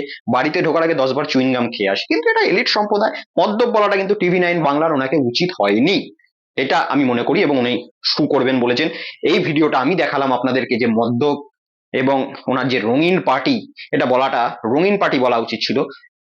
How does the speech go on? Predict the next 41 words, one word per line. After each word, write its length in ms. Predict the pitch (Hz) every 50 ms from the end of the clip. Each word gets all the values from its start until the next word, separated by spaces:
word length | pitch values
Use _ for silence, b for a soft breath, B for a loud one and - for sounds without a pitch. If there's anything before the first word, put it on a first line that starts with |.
| _ -
মদ্যপ 440 | 117 120 123 117 120 127 151 - 147
অবস্থায় 360 | 131 135 131 - - 131 113
বলা 180 | 107 107 113 113
অবশ্যই 380 | 110 113 127 - - - 123
গায়ে 180 | 110 104 95 101
লাগতে 260 | 101 101 101 107 120
পারে 160 | 123 117 117
এলিট 240 | 127 113 113 160 - - -
সম্প্রদায়, 360 | 196 202 - 226 277 381 - -
তো 100 | 147 127
সেই 180 | 120 - 175 196
জন্য 160 | 226 226 185
ভিডিওটা 280 | 170 190 180 196 185 190
আপনাদের 260 | 190 196 190 190 175
দেখালাম। 340 | 165 160 - 165 170 170 185 B B B B B -
এবার 140 | 180 175 170
আপনি 260 | 156 151 - 180 170
যদি 320 | 165 170 160 160 156 160 165
সিলেকা 340 | - - 143 160 156 156
মাসি 180 | 147 147 147 151
যদি 120 | 147 147
আমাকেও 280 | 135 127 131 131 151 139
সু 180 | - - 143 123
করে 160 | 131 127 135
করবেন, 280 | 165 220 262 285 285 294 - - _ _ _ _ _ _ _ _ -
কোনো 180 | 117 131 165
অসুবিধা 360 | 190 180 185 208 196 190 196
নেই। 140 | 196 202 214 208 - - _ _ _ -
তবে 140 | 123 110
বাংলার 280 | 107 107 110 123 143 139
মানুষ 440 | 117 107 117 147 160 160 - - B B B B B B -
যে 120 | 131 -
আপনার 340 | - 117 - - 151 143 127
মুখ 240 | 113 117 151 214 202
এবং 220 | 202 180 175 151
মুখোশ 460 | 143 147 156 - 240 185 135 - - - - - _ - 123
দুটো 160 | 131 - -
আলাদা, 460 | - - 113 139 214 - 123 - - - - b b b b -
এবং 340 | 156 180 220 170 - - -
আপনি 300 | 117 147 - 214 226 220
যে 280 | 165 147 143 - -